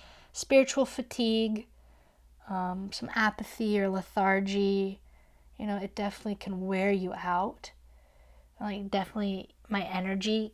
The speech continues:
has been lower in ways, but with Uranus now opposing my Pluto and trining my Neptune, I'm starting to feel more energized.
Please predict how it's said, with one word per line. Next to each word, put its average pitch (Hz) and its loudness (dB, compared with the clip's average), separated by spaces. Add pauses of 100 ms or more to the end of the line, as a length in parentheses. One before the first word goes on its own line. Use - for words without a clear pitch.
(140)
has 202 0
been 190 0
lower 190 0 (600)
in 247 -4
ways, 269 0 (720)
but 202 6 (360)
with 208 2
Uranus 208 4
now 196 0
opposing 196 0
my 175 -2
Pluto 214 6
and 202 4
trining 208 4
my 185 0
Neptune, 190 -4 (1700)
I'm 214 4
starting 202 6
to 185 0
feel 190 0
more 185 0
energized. 190 0